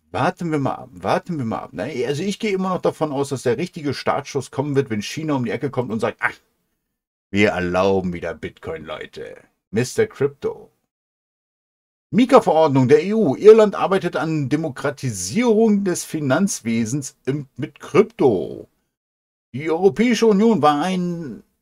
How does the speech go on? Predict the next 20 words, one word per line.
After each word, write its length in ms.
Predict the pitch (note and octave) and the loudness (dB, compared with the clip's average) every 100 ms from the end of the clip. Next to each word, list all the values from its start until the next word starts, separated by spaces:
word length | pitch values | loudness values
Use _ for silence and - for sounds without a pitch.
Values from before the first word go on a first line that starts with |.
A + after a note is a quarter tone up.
| _ - | _ -6
eine 260 | F#3+ G#3+ | 2 4
der 160 | F3 A2+ | 4 2
ersten 300 | F3+ - F#3 | 0 -2 -4
Regionen 480 | D3+ G#2 D3 G3+ C3+ | -4 -2 0 2 2
weltweit, 440 | D3 C#3+ F#3 - | 2 0 -2 -4
die 160 | A#2+ C#3 | -8 -4
eine 280 | B2+ D3 D3+ | -2 -2 -2
umfassende 640 | F3 F#3 F#3 E3 E3 D#3+ | -4 -6 -4 -4 -2 -2
Paket 580 | - D3+ - - G3 G#3 | -2 -6 -6 -4 -4 -4
von 320 | - E3 D3+ | -4 -4 -4
Vorschriften 680 | - A3 G#3+ C3 A2+ - D3+ | 0 0 0 -4 -6 -8 -10
für 180 | - C#3 | -8 -6
den 320 | D3+ D3+ C3+ | -6 -6 -6
Kryptoraum 920 | - G#3+ - G#3+ - G#2+ G2+ F#2+ G2 | 0 0 0 -2 0 2 2 0 -4
für 180 | - C3 | -4 -4
Entwickler 800 | B2+ G2+ G2 G#3 - G#3 G3 C#3 | -4 -6 -6 -6 0 0 0 0
und 160 | C#3+ | -2
Investoren 580 | D3 C#3+ C3+ - F#3+ F#3+ | -2 -2 -2 -2 -2 -2
eingeführt 520 | - F#2+ F2+ - D#2+ | -2 -6 -6 -8 -8
hat. 200 | F2 E2+ | -8 -12